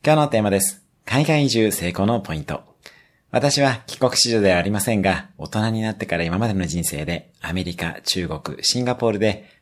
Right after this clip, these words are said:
合計十五年ほど海外で生活をしています。うち十一年間は妻と子供と一緒です。海外移住成功のポイントは以下の十個です。一、ビザの制度をきちんと把握する。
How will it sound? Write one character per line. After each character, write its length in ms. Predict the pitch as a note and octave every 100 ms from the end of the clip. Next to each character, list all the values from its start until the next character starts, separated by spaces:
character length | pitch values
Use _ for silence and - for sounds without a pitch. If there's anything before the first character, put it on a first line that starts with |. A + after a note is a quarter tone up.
| _
合 200 | G2+ G#2+
計 280 | G2+ G2 E2
十 260 | F2 A2 C3+
五 120 | C3+
年 180 | C3 A#2+
ほ 100 | A#2
ど 200 | B2+ -
海 220 | F2 E2
外 120 | E2
で 120 | G#2+
生 160 | - C#2+
活 180 | D2+ D2
を 60 |
し 80 | -
て 80 | C#2
い 40 |
ま 80 | C#2+
す。 220 | - - _ - - - _ -
う 80 | A2+
ち 240 | E3 -
十 140 | G2 C3+
一 160 | D3
年 160 | D3+ C#3+
間 180 | G#2+ G2
は 280 | G2 F#2+ -
妻 260 | - G2 F#2
と 160 | A2 G2
子 140 | D#2
供 180 | F#2+ G2
と 80 | D2+
一 60 |
緒 160 | - E2
で 60 |
す。 220 | E2+ - _ _ _ _ _ _
海 200 | - D#3
外 140 | E3 E3+
移 20 |
住 160 | C#3
成 160 | G2 F#2+
功 160 | G2 G2
の 100 | F#2
ポ 140 | F2+
イ 60 | F2
ン 40 |
ト 100 | F2
は 200 | F#2 -
以 160 | E2 -
下 160 | A2+
の 100 | F#2 C2+
十 140 | E2
個 140 | - D2+
で 100 | -
す。 220 | - _ _ _ _ -
一、 380 | D2 B2+ - _ _ -
ビ 120 | F#2
ザ 180 | F2 E2
の 100 | D2+
制 200 | A#2+ A2
度 140 | D#2+
を 20 |
き 100 | -
ち 140 | - B2+
ん 60 |
と 80 | -
把 160 | - G#2+
握 80 |
す 120 | - F2
る。 180 | G3